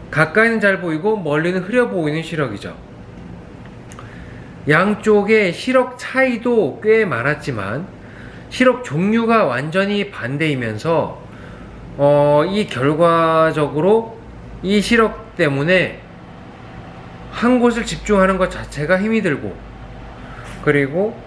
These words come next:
가까이를 보더라도 볼 수는 있지만 시간이 조금만 지나면은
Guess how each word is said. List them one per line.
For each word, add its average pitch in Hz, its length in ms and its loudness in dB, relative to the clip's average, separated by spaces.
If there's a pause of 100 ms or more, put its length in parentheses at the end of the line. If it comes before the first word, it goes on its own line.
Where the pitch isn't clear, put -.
(600)
가까이를 220 460 2
보더라도 190 720 2 (280)
볼 196 140 4
수는 233 200 0
있지만 180 540 0 (340)
시간이 240 400 2
조금만 233 420 0
지나면은 165 720 0